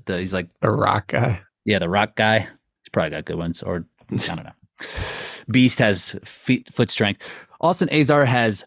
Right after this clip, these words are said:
Speaker 1: beast foot strength in his hands. And
Speaker 2: Huh.
Speaker 1: he's, he's been training for hybrid, which I love. He's been in the mountains. He actually has family in the Lehigh Valley, so very familiar with this course. Comes down to Palmerton almost every year and does well.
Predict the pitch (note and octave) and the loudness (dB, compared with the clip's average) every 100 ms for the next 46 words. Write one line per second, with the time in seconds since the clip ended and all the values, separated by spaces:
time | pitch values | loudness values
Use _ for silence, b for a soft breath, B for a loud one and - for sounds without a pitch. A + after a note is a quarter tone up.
0 | - A#2 D#3+ C#3+ - D3 - B2+ A#2+ B2 | -8 2 2 2 0 -2 0 -4 -2 -4
1 | A2+ A#2 A2+ F#2+ D2+ - - _ _ _ | -2 -2 -4 -8 -10 -20 -20 _ _ _
2 | _ _ _ _ _ - C#3 D3 C3+ - | _ _ _ _ _ -2 2 4 2 -4
3 | - C3 A#2+ A2+ D3 D3+ D3+ C3 B2 A2+ | -8 -4 -4 0 2 4 2 0 -4 -2
4 | G#2+ G2 _ - F3 F#3 F3+ F#3 F3+ D3 | -4 -8 _ 2 4 4 4 4 2 0
5 | C3+ C3+ C3 C#3+ D#3+ D#3+ D#3+ D3+ - _ | 2 4 2 4 4 4 2 -4 -14 _
6 | B2 A2 A#2+ C3 B2+ C#3 D3 C#3+ C#3+ - | -12 -6 0 2 4 4 4 2 0 -6
7 | _ D3 F#3 F3+ D3 B2+ A2+ D#3 G#3 C#3+ | _ 2 2 2 2 0 0 0 2 4
8 | A#2+ A2+ G#2 G#2+ G2+ G2 G2+ F#2 G2+ C#3+ | 2 0 -2 -2 -2 -4 -6 -4 2 2
9 | C#3 C3 B2 A2+ A2+ - A2 G#2+ - B2 | 4 2 2 2 -4 -2 -2 -2 0 2
10 | A2+ A2+ G#2+ A2+ G#2+ G2+ G2 G2 F#2+ F#2 | 4 4 2 2 2 0 0 0 0 -4
11 | - A#2+ A2+ A2 G#2 G2 F#2+ - b b | 0 0 2 2 2 2 0 -2 b b
12 | b b _ F#2+ G#2+ G2+ F#2+ F#2+ F#2+ F#2 | b b _ 0 2 2 2 2 2 0